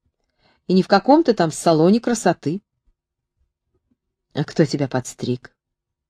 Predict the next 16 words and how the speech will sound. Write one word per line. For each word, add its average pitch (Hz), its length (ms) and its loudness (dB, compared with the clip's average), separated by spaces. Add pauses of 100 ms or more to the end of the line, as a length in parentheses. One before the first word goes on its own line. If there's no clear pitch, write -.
(640)
«Парикмахер 220 640 4
в 185 80 2
Эгморте. 214 640 2 (800)
Тот, 202 180 2
что - 160 2
неделю 185 360 6
назад 185 360 2
стриг - 340 0
тебя». 156 440 2 (1300)
Ты 180 120 4
объяснил 180 500 2
ему 156 140 0
тогда, 147 380 0 (400)
что - 320 2
ты 175 140 -2
хочешь, - 800 -6